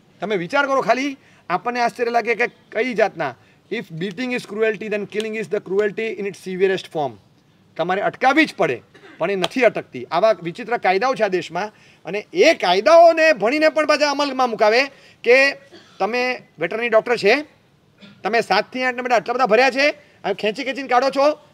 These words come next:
એને આમ લાકડી મારીને પગ તોડી નાખે. એટલે કાર્યને માટે અક્ષમ થઈ ગયો, હવે વિકલાંગ થઈ ગયો, એટલે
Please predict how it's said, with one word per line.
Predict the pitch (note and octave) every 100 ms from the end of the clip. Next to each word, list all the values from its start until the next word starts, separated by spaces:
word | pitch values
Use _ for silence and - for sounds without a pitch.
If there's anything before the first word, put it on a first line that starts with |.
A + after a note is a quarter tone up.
| _ _
એને | F3+ A#3
આમ | C4 A#3
લાકડી | E3 G#3+ D4+ E4+
મારીને | D#4 D4+
પગ | - B3+
તોડી | - A3
નાખે. | G3 E3 B2+ A#2+ -
એટલે | F3+ A3+ G#3+ - _ _ _ _ _ _ _ _ E3+ D3+
કાર્યને | G3 A3 A3+
માટે | A#3 A3
અક્ષમ | G#3 - B3+
થઈ | A3+ A#3
ગયો, | C4
હવે | A3+ C4+ - _ -
વિકલાંગ | F#3+ A#3+ A#3+
થઈ | A#3
ગયો, | B3 C#4+ _ _ -
એટલે | F#3+